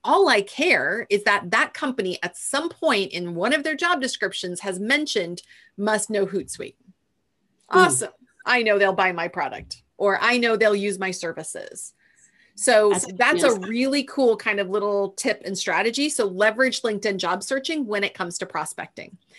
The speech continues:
Speaker 1: In short, you wanna stop guessing about prospects and start knowing about prospects.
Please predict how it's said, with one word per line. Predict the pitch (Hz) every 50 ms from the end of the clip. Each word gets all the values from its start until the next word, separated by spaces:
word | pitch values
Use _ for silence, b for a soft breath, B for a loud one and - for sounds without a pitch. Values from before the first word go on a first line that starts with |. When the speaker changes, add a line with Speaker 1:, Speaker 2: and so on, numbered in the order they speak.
| b b b
Speaker 1:
In | 285 294
short, | - - - 359 277 226 208 -
you | 190 247 269
wanna | 277 302 269
stop | 233 - - - - 262 247 302 - -
guessing | 214 214 226 226 - - - 202 185 180 -
about | - 180 160 - 180 214 240 -
prospects | - - 247 226 214 - - - - 151 156 - - - -
and | 180 185 175
start | - 208 196 170 - -
knowing | 175 180 185 185 180 170 151 139 107 - - - -
about | 175 165 - -
prospects. | - - 110 87 - - - - - _ - - -